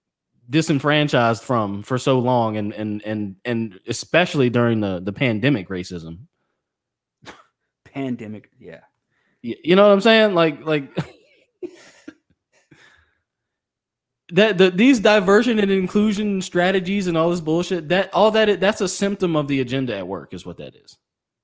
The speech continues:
Speaker 1: People get paid six figures to make sure that the agenda gets, gets, gets pushed, uh, in every facet of
Speaker 2: To the
Speaker 1: life,
Speaker 2: fullest.
Speaker 1: especially the workplace.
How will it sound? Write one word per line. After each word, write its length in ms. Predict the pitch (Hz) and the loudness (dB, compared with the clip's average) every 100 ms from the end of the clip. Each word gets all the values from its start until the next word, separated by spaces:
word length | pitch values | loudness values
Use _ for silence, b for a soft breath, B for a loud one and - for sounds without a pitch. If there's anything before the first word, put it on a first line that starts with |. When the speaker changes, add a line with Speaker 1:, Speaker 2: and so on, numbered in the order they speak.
| _ _ _ _ _ _ - | _ _ _ _ _ _ -2
Speaker 1:
People 180 | 254 | 2
get 160 | 233 196 | 4 4
paid 260 | 208 180 170 | 6 4 4
six 220 | 208 202 | -4 -2
figures 440 | 196 180 143 131 | 0 0 0 -2
to 100 | - | -2
make 200 | 147 160 | -2 -2
sure 440 | 160 156 135 120 - _ _ _ - | 0 0 0 -4 -10 _ _ _ -4
that 340 | 127 113 - | -2 -2 -2
the 120 | 127 | -2
agenda 340 | 123 135 131 113 | 0 0 -2 -2
gets, 220 | 110 101 | -6 -8
gets, 640 | - 104 117 107 - - _ 110 | -14 -8 -4 -4 -6 -16 _ -8
gets 200 | 113 - | -8 -4
pushed, 420 | 143 123 - - _ _ _ _ _ _ _ _ _ _ _ _ _ _ - | 0 0 -2 -18 _ _ _ _ _ _ _ _ _ _ _ _ _ _ -6
uh, 280 | 110 95 82 | -4 -4 -4
in 100 | 117 | -4
every 160 | 123 117 | -2 0
facet 320 | 127 107 104 | 0 0 -2
of 60 | 95 | -4
Speaker 2:
To 40 | |
the 80 | 82 | -6
Speaker 1:
life, 120 | - | -6
Speaker 2:
fullest. 320 | 123 113 92 _ | -8 -8 -10 _
Speaker 1:
especially 320 | 185 175 139 | 0 0 -4
the 80 | 120 | -2
workplace. 480 | 110 - 67 - | -2 -4 -10 -12